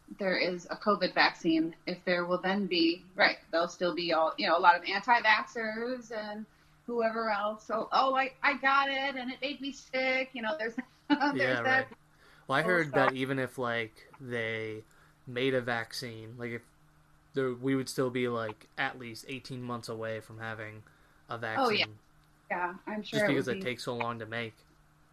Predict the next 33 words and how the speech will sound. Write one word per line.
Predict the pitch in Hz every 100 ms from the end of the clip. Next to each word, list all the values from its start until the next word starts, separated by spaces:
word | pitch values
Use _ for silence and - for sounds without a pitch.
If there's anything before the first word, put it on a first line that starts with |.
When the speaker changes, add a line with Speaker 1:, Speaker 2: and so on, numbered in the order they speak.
| -
Speaker 1:
significant | 233 226 208 -
time, | 214 208 208
yeah, | 226 240 240 - 226
and | 214
then | 214 208
trial | - 208 208 220 220 220 214
and | 180 190 190 -
see | 170
if | -
it | -
works | - 214 - - 208
and | 202
all | 202
of | 202
that. | 196 196 214 - - - -
Speaker 2:
And | 123
that'd | 147
be | 143
Speaker 1:
Um, | 135
Speaker 2:
like, | 117 -
that'd | 139 139
be, | 135
like, | 117 104 - - - 117
groundbreakingly | 135 127 135 131 127 127 123 123 120 113
fast | - 113 107 - -
too. | 127 113
Eighteen | 117 117 120 117
months | 113 110
would | 107
be | 110 107 - _ - -
very | 123 110
Speaker 1:
Exactly. | 190 123 107
Speaker 2:
fast. | 104 -